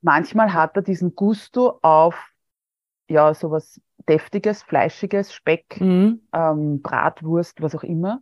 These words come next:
Speaker 2: Ja.
Speaker 1: Und dann geht er und kauft er sich das.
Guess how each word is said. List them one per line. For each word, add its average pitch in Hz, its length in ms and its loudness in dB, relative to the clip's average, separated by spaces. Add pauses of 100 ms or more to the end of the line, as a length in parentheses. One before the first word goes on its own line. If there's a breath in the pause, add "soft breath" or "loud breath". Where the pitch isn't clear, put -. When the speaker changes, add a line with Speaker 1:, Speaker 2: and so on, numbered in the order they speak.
Speaker 2:
Ja. 180 220 0
Speaker 1:
Und 185 200 0
dann - 220 -20
geht - 100 -12
er 220 80 4
und 214 100 -2
kauft 151 400 -2 (240)
er 156 100 -6
sich 147 140 -10 (520)
das. - 260 -18